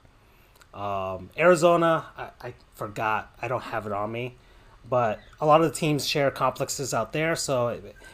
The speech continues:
it all makes sense when I looked into it. This makes sense, um,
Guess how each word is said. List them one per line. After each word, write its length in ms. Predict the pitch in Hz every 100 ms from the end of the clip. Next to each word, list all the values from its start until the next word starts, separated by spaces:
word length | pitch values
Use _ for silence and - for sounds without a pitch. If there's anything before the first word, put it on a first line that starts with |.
| -
it 60 |
all 180 | 147 156
makes 260 | 160 143 -
sense 280 | 143 127 139
when 100 | 123
I 160 | 113 95 -
looked 220 | 117 -
into 320 | 143 131 160
it. 160 | 165 - - - - - - - - - - - -
This 220 | 196 285
makes 240 | 294 277 -
sense, 560 | 240 190 110 - - - - -
um, 560 | 143 131 127 120 113